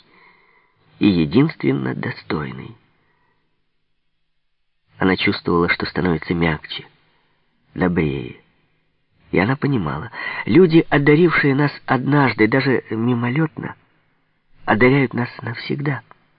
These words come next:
на всю жизнь, если мы о них не забываем. Неблагодарность страшна не потому, что она обижает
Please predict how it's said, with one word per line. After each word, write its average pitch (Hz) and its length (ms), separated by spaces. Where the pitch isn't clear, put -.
на 123 100
всю 165 220
жизнь, 190 340
если 92 260
мы 92 160
о 95 60
них 90 260
не 101 140
забываем. 127 540
Неблагодарность 123 1120
страшна 127 380
не 160 120
потому, 214 360
что - 240
она 82 200
обижает 80 600